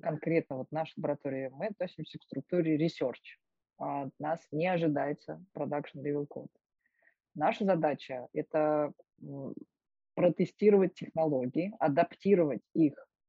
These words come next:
к потенциальному встраиванию в продакшн и на блюдечке их отнести людям, которые будут это встраивать в продакшн. Потом некоторое время вместе с ними, а, ну, по-,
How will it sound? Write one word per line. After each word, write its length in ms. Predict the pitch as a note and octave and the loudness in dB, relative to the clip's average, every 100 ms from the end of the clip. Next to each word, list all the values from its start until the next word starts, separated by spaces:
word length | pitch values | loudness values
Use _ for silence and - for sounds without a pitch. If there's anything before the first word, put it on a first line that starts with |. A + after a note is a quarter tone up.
| _ - | _ -2
к 360 | F3 D#3 C#3+ - | 2 4 2 -2
потенциальному 680 | - D3 C#3 D#3+ D#3 C#3+ C3+ | -8 -8 0 0 0 -6 -10
встраиванию 600 | - D#3 D#3 C#3+ C3+ B2+ | -4 -2 0 -2 -6 -8
в 40 | |
продакшн 560 | - - E3+ - G#3 G3 - _ _ _ _ _ _ _ _ _ _ | -6 -2 -2 -2 -4 -6 -8 _ _ _ _ _ _ _ _ _ _
и 160 | G3+ F#3+ | 2 4
на 120 | F3 | 8
блюдечке 520 | F3 F#3+ E3+ - E3 | 10 10 8 4 2
их 100 | D3 | 2
отнести 440 | - D3+ D3 - | 0 -6 -6 0
людям, 340 | C#3+ F#3 A#3+ G3 | 2 4 2 0
которые 320 | - D#3 F3 | -2 -2 0
будут 220 | D#3 D#3 | 0 0
это 180 | D#3 D#3+ | -2 -6
встраивать 380 | - D#3 D3+ C#3+ | -6 -2 -2 -2
в 40 | |
продакшн. 520 | - D#3+ C3+ B2 - _ - | -4 -2 -2 -4 -10 _ -10
Потом 300 | - E3 E3+ | -2 0 2
некоторое 320 | E3 - D#3+ | -2 0 0
время 320 | D3+ D#3 C3+ | 2 2 0
вместе 320 | D#3 D#3+ - | -2 -4 -8
с 120 | - | -10
ними, 320 | D#3 D#3+ C3 - _ _ _ _ _ _ _ _ | -4 -4 -6 -12 _ _ _ _ _ _ _ _
а, 380 | C#3 C#3 C#3 C3 - _ _ _ _ | -6 -2 -2 -4 -8 _ _ _ _
ну, 300 | D3 D3 C3+ - | -10 -8 -8 -8
по-, 160 | C3 | -10